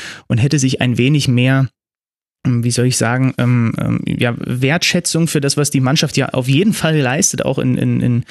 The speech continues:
in dieser Saison und auch in der Rückrunde in Form von halt mehr Zuschauern gewünscht. Aber das ist halt das, was vielleicht auch, äh, der ein oder andere bei R B, ähm, auf, auf, auf etwas höherer Ebene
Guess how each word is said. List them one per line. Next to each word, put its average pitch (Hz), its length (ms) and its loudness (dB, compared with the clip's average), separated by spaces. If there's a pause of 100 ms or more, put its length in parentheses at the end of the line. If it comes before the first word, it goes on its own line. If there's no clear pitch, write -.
(280)
in 131 120 2
dieser 131 220 2
Saison 131 300 2
und 127 80 0
auch 131 120 0
in 135 80 2
der 123 140 0
Rückrunde 131 400 0
in 131 180 0
Form 135 320 0
von 131 220 0
halt 127 180 0
mehr 139 280 2
Zuschauern 135 600 0 (460)
gewünscht. 165 500 0
Aber 135 240 0
das - 220 0
ist - 200 0
halt 147 200 2
das, 139 200 2
was - 160 0
vielleicht 127 420 0
auch, 131 340 -2
äh, 120 280 2
der 120 200 -2
ein 135 140 2
oder - 180 2
andere 135 300 2
bei 123 180 0
R 120 300 0
B, 123 280 2
ähm, - 380 -2 (380)
auf, - 300 -6
auf, - 280 -4
auf - 300 -4 (280)
etwas - 400 -4
höherer 147 300 2
Ebene 139 240 2